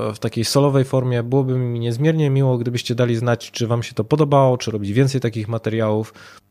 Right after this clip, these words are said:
To nie jest film sponsorowany, ja myślę, że ta metoda jest bardzo ciekawa, dlatego o tym wszystkim opowiedziałem. E,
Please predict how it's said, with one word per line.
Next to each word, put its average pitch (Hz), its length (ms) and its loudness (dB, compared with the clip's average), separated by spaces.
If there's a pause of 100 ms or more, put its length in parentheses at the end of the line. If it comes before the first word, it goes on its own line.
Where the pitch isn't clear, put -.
(100)
To - 80 2
nie 208 120 6
jest 185 120 4
film 147 200 4
sponsorowany, 156 760 2
ja 147 120 0
myślę, 139 300 0
że 127 80 0
ta 127 100 -4
metoda 123 320 0
jest 117 120 2
bardzo 120 300 2
ciekawa, 120 380 -2
dlatego 110 380 2
o 101 80 2
tym 104 140 -8
wszystkim 107 640 -4
opowiedziałem. 123 720 2 (760)
E, 113 380 4